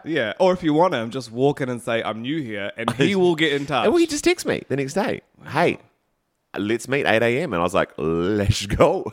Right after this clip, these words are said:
Speaker 2: <laughs> And then just, I was like, "Oh my gosh." Every morning he starts up with,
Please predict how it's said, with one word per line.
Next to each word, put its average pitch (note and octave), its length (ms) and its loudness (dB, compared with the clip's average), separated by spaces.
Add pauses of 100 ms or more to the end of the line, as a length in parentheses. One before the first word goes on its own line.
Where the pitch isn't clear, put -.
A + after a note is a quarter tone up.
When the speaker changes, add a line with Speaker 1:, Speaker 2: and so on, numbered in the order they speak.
(140)
Speaker 2:
<laughs> - 120 -12
And A#2 100 -12
then B2+ 220 -2 (500)
just, - 360 -6 (200)
I A2 80 0
was A2+ 180 -4
like, A#2 180 0
"Oh C3+ 100 -4
my D3+ 120 -6
gosh." B2 200 0 (100)
Every B2 240 -2
morning A2+ 300 0
he A2+ 120 -4
starts - 300 0
up F#2+ 160 -2
with, E2 320 0